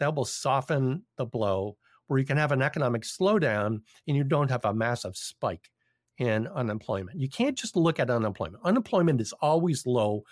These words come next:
before a recession, almost by definition. And it's a, a coincident or,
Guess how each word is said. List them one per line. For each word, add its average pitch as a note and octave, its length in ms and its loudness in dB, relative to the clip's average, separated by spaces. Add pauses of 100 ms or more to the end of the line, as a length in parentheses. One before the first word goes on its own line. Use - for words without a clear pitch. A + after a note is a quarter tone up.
(180)
before A#2 380 0
a G#2 60 0
recession, G#2 520 -4
almost B2+ 460 -2
by G#2+ 220 0
definition. B2 680 -2 (380)
And D#3+ 100 4
it's E3 220 4
a, B2 240 2 (200)
a D3+ 60 -6
coincident C#3+ 1000 2
or, G#2 460 0